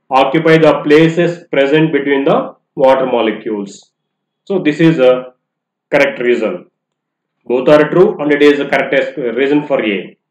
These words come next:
Then what will be correct answer? A and R are true and R explains A. That's correct.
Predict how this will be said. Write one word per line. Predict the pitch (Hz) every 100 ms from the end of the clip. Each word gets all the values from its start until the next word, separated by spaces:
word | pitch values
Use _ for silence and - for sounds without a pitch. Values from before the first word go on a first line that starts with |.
| _ _ _ _ _ _ _ _
Then | 127
what | 131 131
will |
be | 139
correct | 139 135
answer? | 135 131 135 131 131 - _
A | 143 139 139 143 160
and | - 127 123 117
R | 135 127 131 131
are | 123 101
true | - 170 131 151 - _ -
and | 120
R | 113 131 147 143
explains | 127 - 165 170 165 165
A. | 113 92 - _ _ _
That's | - -
correct. | 110 - -